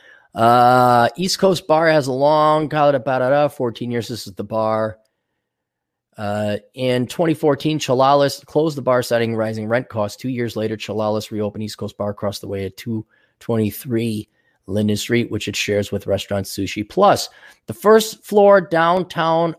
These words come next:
Artery music venue and cafe area had been vacant since November when the Arts Hub consolidated its operations to a leased portion of the building's upper level. That's when I, and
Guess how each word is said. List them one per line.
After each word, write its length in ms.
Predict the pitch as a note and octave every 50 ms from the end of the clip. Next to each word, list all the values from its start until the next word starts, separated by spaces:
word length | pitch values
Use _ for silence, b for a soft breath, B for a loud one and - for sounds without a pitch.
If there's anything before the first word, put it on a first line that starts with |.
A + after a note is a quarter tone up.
| -
Artery 440 | - C#3+ D#3 E3 D#3+ D#3+ E3 D#3+ D#3
music 320 | C#3+ C#3 D3 D3+ D#3 D3 -
venue 260 | - C3+ C#3+ D3 C#3
and 80 | C3
cafe 460 | - C#3+ C3+ B2 - - C#3 C3+ C3 B2
area 280 | C3+ C3 C3 C3 B2
had 180 | A#2 B2+ B2 -
been 140 | C3 B2+ A2
vacant 400 | G#2+ C3+ D#3 D#3 - E3+ D3 -
since 260 | - D3 C3+ - -
November 480 | C3+ C3 A#2+ C#3 C#3+ C#3+ C#3+ C#3+ C#3
when 160 | C3+ C3+ B2+ C3
the 140 | C3 B2 -
Arts 280 | - D3 F3+ G#3 - -
Hub 180 | E3+ F3 E3
consolidated 720 | - E3+ D3+ - - - B2 C3+ C#3+ C#3+ C3+ C#3+ C#3+ C#3
its 120 | C#3 C#3 -
operations 540 | C3+ B2+ B2+ - B2+ A#2+ A#2+ - - B2 -
to 120 | - C3
a 20 | B2
leased 300 | A#2 A#2 B2+ A#2 - _
portion 340 | - A#2+ A2+ A2+ - A#2+ A2+
of 100 | G#2+ G#2
the 60 | A2+
building's 400 | G#2+ - G2 G2+ G2+ G#2 G2+ G#2+
upper 220 | G#2+ - - G2
level. 480 | F#2+ G2+ G#2 G#2+ G#2 G#2 A2+ G#2 - _ _ _ _ _ _ _ _ _ _ _ _ _ _ _ _ _ _ _
That's 260 | - G#2 G2+ G2+ -
when 120 | G#2+ G#2
I, 80 | G#2 G2
and 280 | - C3 C3 C3+ D3+